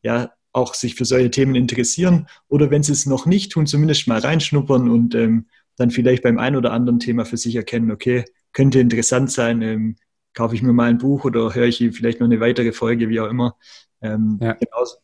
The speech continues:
Speaker 1: so haben wir ja auch angefangen und, ähm, ja, aktuell ist ja auch genau so, dass wir jetzt seit über zwei Jahren jeden Sonntag eine neue Folge auf YouTube haben oder eben auch im Podcast.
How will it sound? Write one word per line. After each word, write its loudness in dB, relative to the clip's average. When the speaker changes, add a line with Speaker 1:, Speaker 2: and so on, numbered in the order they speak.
Speaker 1:
so 0
haben 2
wir 6
ja 4
auch -4
angefangen -2
und, -2
ähm, -4
ja, -2
aktuell -2
ist -4
ja 2
auch -2
genau 0
so, -2
dass -4
wir 0
jetzt -10
seit 2
über 0
zwei -2
Jahren 0
jeden -2
Sonntag -2
eine 0
neue 2
Folge 0
auf -6
YouTube -6
haben 0
oder -2
eben -2
auch -2
im -4
Podcast. -8